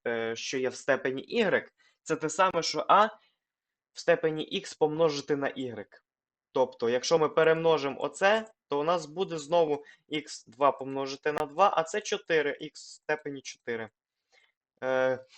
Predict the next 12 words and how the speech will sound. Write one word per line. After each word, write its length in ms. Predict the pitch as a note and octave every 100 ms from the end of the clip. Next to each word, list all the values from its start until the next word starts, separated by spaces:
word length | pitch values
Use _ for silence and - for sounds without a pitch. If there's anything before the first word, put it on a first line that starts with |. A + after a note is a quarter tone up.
| - -
як 280 | F3+ A#3 -
це 440 | F#3+ D3+ A2+ -
рівняння 440 | B2+ C3 B2 A2 G#2+
будемо 320 | A#2 A2+ A2+
розв'язувати? 680 | A#2 A2 A2+ G#2 G2+ - G#2 - - - _ _ -
Є 200 | C3 F#3+
такий 380 | G3+ G3+ G3+ -
метод, 380 | F3+ G#3 G#3 D#3+
називається 560 | D3 D3+ E3+ D#3+ D#3+
метод, 420 | D#3 E3 E3 - -
метод 360 | D3 D#3+ D3+
заміни. 440 | A2+ C#3+ C#3 A#2